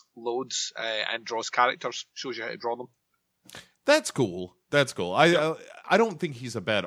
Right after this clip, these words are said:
Speaker 2: artist other than, like, his style of character was just of a time almost.
Speaker 1: Yeah.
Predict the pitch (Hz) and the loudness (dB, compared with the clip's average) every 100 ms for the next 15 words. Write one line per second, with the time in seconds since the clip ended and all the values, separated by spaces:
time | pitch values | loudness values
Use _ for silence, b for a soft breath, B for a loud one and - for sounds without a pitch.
0 | - 95 92 95 - 95 98 90 87 82 | -2 -2 -2 -4 -4 -4 -4 -2 -4 -6
1 | 80 - 90 87 - 85 117 107 95 - | -12 -8 -6 -6 -8 -6 -4 -4 -8 -12
2 | _ _ _ - - - 107 101 92 80 | _ _ _ -10 -6 0 2 2 0 -4
3 | 87 - 90 82 82 73 82 78 73 71 | -8 -8 -6 -6 -6 -10 -10 -10 -10 -12
4 | 71 _ _ _ _ _ _ - 107 110 | -16 _ _ _ _ _ _ -10 -2 -2
5 | 90 - 98 87 - 92 82 80 - 78 | -2 -4 -4 -4 -4 -6 -6 -10 -14 -14
6 | 73 71 65 62 58 - 50 - 139 127 | -14 -14 -16 -16 -18 -20 -18 -14 -8 -6